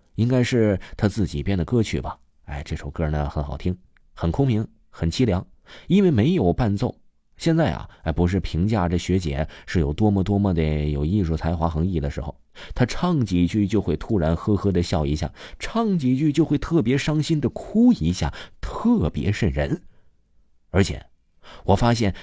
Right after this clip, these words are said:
她下楼的轨迹是 S 形的，从左边走到右边，慢慢下来。当她每次走到楼上我头顶的位置，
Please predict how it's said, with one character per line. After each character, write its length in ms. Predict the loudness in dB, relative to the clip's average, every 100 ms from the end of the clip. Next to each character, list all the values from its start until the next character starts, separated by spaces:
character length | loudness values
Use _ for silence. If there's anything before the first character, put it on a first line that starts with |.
| 0
她 120 | 0
下 240 | 4 4
楼 180 | 4 4
的 80 | 2
轨 320 | 0 -4 -4
迹 260 | -2 -2 -2 -10
是 260 | -6 -6 -4 0
S 280 | 2 2 0
形 220 | -4 -6
的， 100 | -10 _ _ _ -20 -2
从 240 | 4 4
左 240 | 4 -2 0
边 200 | 0 -2
走 180 | -6
到 140 | -6 -2
右 180 | 0 0
边， 220 | 0 -4 -6 0
慢 240 | 2 2
慢 240 | 2 2
下 360 | 0 -2 -4 -4
来。 160 | -10 _ _ -20 -4
当 160 | 4 6
她 80 | 6
每 340 | 6 2 2
次 240 | 0 0 2
走 220 | 2 2
到 140 | 4
楼 280 | 4 4 4
上 220 | 2 0
我 100 | 0
头 360 | 0 2 4 2
顶 240 | 0 -2
的 80 | 0
位 240 | 2 2
置， 200 | 2 -2